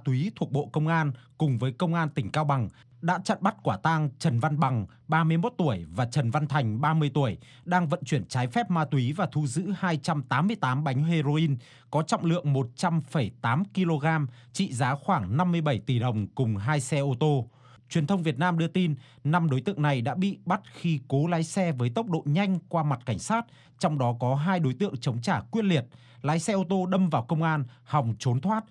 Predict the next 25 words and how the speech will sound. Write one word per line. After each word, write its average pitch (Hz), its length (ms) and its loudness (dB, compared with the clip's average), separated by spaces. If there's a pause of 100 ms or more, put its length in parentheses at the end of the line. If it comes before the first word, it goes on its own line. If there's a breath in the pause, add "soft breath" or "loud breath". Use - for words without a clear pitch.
(540 soft breath)
đồng 160 200 2
thời 143 200 2
vứt 135 240 -2
nhiều 147 220 2
chiếc 202 240 -6
túi, 135 220 0
bao 175 200 0
tải 117 180 -4
dứa 110 220 0
xuống 127 220 -2
đường, 151 280 0 (260 loud breath)
buộc 147 240 0
cơ 160 100 -2
quan 143 220 0
chức 196 180 -4
năng 151 240 0
phải 117 300 -4
nổ 110 280 0
súng. 127 340 -2 (520 soft breath)
Hãng 165 260 -4
tin 151 300 0
A 160 80 -2
F 156 480 0
P 127 40 -4
nói 123 320 -2